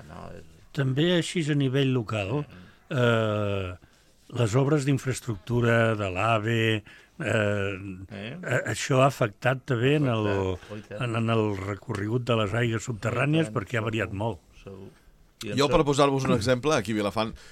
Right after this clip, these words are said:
Speaker 3: el meu sogre tenia un hort, eh, llogat, eh, aquí a, a tocar d'un rec, el rec d'en Serra, que passa per, per aquí, per aquesta part del poble,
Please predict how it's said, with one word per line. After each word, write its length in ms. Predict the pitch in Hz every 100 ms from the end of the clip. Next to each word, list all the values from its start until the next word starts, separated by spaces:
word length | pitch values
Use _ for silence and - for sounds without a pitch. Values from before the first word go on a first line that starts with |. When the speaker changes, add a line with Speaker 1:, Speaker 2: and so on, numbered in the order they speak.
| - -
Speaker 3:
el 180 | 87 95
meu 120 | 107
sogre 240 | 104 113 107
tenia 220 | 104 101
un 140 | 101 101
hort, 400 | 101 95 82 95
eh, 280 | 98 92 90
llogat, 440 | 95 107 120 -
eh, 300 | 98 92 85
aquí 240 | 87 107 92
a, 440 | 87 78 76 71
a 40 | 87
tocar 300 | 101 113 107
d'un 160 | 101
rec, 200 | 98 120
el 60 | 85
rec 180 | 85 78
d'en 160 | 85
Serra, 300 | 87 98 104
que 80 | 90
passa 220 | 76 85 82
per, 180 | 76
per 180 | - 76
aquí, 140 | - 85
per 140 | 76
aquesta 300 | 78 80 90
part 240 | 80 87 85
del 160 | 78
poble, 340 | 80 90 107